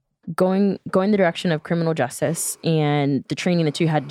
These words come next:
do, obviously, I'm assuming that there was, like, physical training and, um, like, strength, um,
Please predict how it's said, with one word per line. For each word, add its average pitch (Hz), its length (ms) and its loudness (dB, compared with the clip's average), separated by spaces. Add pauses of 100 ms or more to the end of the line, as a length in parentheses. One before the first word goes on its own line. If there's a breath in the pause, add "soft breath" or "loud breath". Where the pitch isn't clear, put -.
do, 147 60 4
obviously, 139 380 2
I'm 139 140 0
assuming 147 320 0
that 131 120 0
there 113 120 0
was, 113 140 0
like, - 160 -4
physical 151 360 -4
training 135 460 0
and, 113 320 -2 (100)
um, 123 340 0
like, - 280 -8 (120)
strength, 151 400 -4 (520)
um, 131 480 0